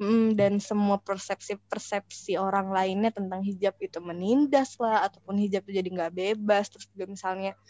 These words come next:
kayak, apa ya, kayak merenggut, merenggut, apa ya, kebebasan atau apapun itu, sebenarnya itu enggak, kayak gitu. Karena balik lagi tadi yang aku sempat notice di depan, kalau misalnya kita udah tahu ini baik,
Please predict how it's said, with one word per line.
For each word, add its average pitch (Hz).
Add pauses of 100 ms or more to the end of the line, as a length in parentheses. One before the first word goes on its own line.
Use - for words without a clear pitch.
(360)
kayak, 220
apa 262
ya, 202 (540)
kayak 220
merenggut, 226 (640)
merenggut, 240
apa 226
ya, -
kebebasan 214
atau 220
apapun 202
itu, -
sebenarnya 220
itu 269
enggak, 190 (160)
kayak 180 (100)
gitu. - (440)
Karena 226
balik 220
lagi 202
tadi 185 (140)
yang 180
aku 190
sempat 208
notice 196 (100)
di 190
depan, 220
kalau 190
misalnya 190 (300)
kita 233
udah 233
tahu 202
ini 214
baik, 190